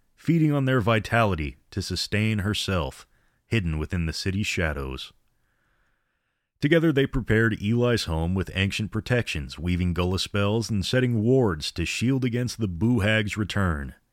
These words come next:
Eli learned the power of belief, the strength found in the old ways,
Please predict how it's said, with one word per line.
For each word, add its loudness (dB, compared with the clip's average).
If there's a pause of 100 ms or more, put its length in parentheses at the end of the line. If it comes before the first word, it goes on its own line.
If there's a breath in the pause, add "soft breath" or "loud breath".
(840)
Eli 4
learned 2
the 0
power 2
of -2
belief, 0 (300)
the -4
strength 0
found 0
in 0
the 2
old 0
ways, 0